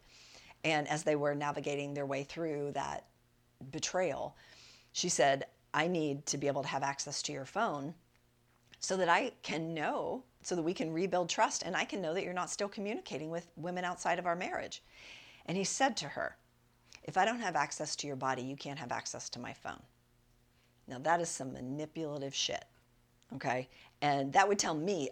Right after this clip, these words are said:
all I needed to know. But it gives you the mentality of some people out there in that they do feel entitled to be able to have sex with their partner. Now,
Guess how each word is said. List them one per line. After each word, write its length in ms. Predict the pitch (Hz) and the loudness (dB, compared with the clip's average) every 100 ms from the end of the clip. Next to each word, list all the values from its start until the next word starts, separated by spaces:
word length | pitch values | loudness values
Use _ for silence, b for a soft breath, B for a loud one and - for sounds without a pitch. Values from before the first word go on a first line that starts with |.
| - | 2
all 240 | 147 160 | 6 8
I 120 | 151 143 | 6 0
needed 360 | 143 139 135 | -4 -6 -6
to 120 | - | -6
know. 260 | 135 69 - B B B - | -6 -6 -8 B B B -6
But 180 | 208 - | -4 -2
it 180 | 208 170 | -2 0
gives 440 | 220 226 226 185 | 6 6 6 2
you 440 | 175 135 123 135 - _ _ _ _ _ - 131 | 2 2 0 -4 -8 _ _ _ _ _ -14 -4
the 100 | 156 | 0
mentality 1500 | 143 143 143 143 147 156 156 - - 156 208 190 135 117 - | 0 0 0 0 -2 -2 -4 -4 0 2 2 0 -2 -4 -4
of 300 | 139 135 139 | -4 -4 -6
some 280 | - 175 170 | -6 -6 -6
people 400 | 220 - - - _ _ _ _ _ - | -6 -4 -4 -6 _ _ _ _ _ -4
out 160 | 151 - | -2 0
there 280 | 135 113 B B B B B - | -2 -4 B B B B B -2
in 180 | 160 160 | 2 2
that 440 | 160 156 151 - - _ _ _ _ _ - | 4 2 0 -4 -6 _ _ _ _ _ -12
they 220 | 143 143 170 | 2 6 6
do 220 | 160 403 | 6 2
feel 440 | - 170 131 127 - | 4 2 4 0 0
entitled 720 | 151 - 208 185 131 147 - b b - | 0 4 4 4 0 -6 -8 b b -8
to 100 | 208 | 0
be 180 | 175 165 | 4 6
able 200 | 190 160 | 6 2
to 160 | 165 190 | 0 -4
have 160 | 156 | -4
sex 360 | - 160 - - | 0 0 0 -8
with 100 | 156 | -4
their 120 | 147 | -4
partner. 400 | - - - - _ _ _ _ _ _ | -4 -8 -10 -16 _ _ _ _ _ _
Now, 280 | 185 156 | -4 -4